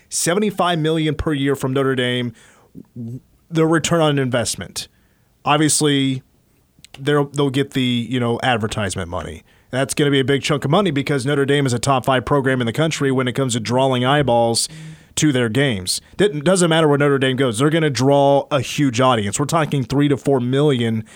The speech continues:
per game. And also N B C, like Troy mentioned, they are just paying for the home games. But maybe that will change as well. I, most likely not. It would be the home games, seven a year, and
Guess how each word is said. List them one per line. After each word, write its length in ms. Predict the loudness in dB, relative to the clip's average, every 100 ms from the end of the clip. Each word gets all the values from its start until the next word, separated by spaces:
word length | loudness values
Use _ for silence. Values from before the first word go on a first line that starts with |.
| -20 -14 -2
per 240 | 0 0
game. 520 | 0 0 0 0 -4 -6 -16 -18 -2
And 300 | 0 0 0
also 380 | 0 0 2 0
N 200 | 0 -2
B 120 | -2
C, 320 | -2 -2 -4 -2
like 320 | -4 -4 -12 _ _
Troy 220 | -6 -2 2
mentioned, 440 | 2 2 -2 -2 -10 _ -4
they 220 | 0 2
are 120 | 0
just 240 | 0 -2
paying 200 | -2 -4
for 100 | 0
the 80 | 2
home 220 | 4 2
games. 540 | 2 -2 -4 -4 -4 -8 _ _ _ _ _
But 160 | -6 -2
maybe 200 | 0 2
that 200 | 0 0
will 80 | -2
change 260 | 0 -2
as 100 | -2
well. 140 | -4 -2
I, 180 | -2 -4 -12
most 280 | -4 -2 0
likely 300 | -2 0 0
not. 220 | 0 0
It 40 | 0
would 80 | 0
be 100 | 2
the 100 | 2
home 240 | 2 2
games, 460 | 0 -2 -4 -6 -8 -14 _
seven 400 | -2 0 2 2
a 40 |
year, 540 | 2 2 0 0 -2 -6 -12 _ _ _
and 520 | -6 -6 -6 -10 -16